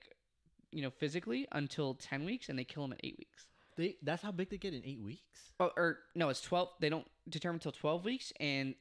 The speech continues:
Speaker 1: at, they kill 'em at ten weeks or something like that. It's
Speaker 2: They
Speaker 1: two
Speaker 2: don't
Speaker 1: weeks before.
Speaker 2: determine, or they don't have one yet?
Speaker 1: They don't have a physical characteristic yet.
Speaker 2: Really?
Speaker 1: And they, they,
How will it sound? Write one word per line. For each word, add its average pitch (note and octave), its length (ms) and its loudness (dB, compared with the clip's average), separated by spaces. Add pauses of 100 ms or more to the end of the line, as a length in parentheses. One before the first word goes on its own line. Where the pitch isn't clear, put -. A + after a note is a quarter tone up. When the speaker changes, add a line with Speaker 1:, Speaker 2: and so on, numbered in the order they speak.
(120)
Speaker 1:
at, C#3 160 2 (100)
they D#3 100 2
kill D#3+ 200 0
'em C#3+ 80 2
at - 100 -6
ten C#3 220 -4
weeks - 160 -6
or D3 40 0
something D#3+ 280 0
like B2+ 160 0
that. - 140 0
It's A#2+ 80 0
Speaker 2:
They C3+ 60 2
Speaker 1:
two - 20 0
Speaker 2:
don't D#3 100 4
Speaker 1:
weeks D#3 100 -2
before. C#3 240 0
Speaker 2:
determine, F3 800 -2 (140)
or A#2+ 180 2
they G#2+ 100 0
don't F#2+ 200 -2
have F#2 180 -4
one D#2+ 160 -10
yet? - 160 -8
Speaker 1:
They D#3 80 4
don't C#3+ 80 0
have C3+ 340 2
a C3 120 -2
physical C3 400 -4
characteristic C3 520 -4
yet. A3+ 120 -4
Speaker 2:
Really? A#3 480 -4
Speaker 1:
And D3 160 4
they, C#3+ 340 2
they, D3 320 4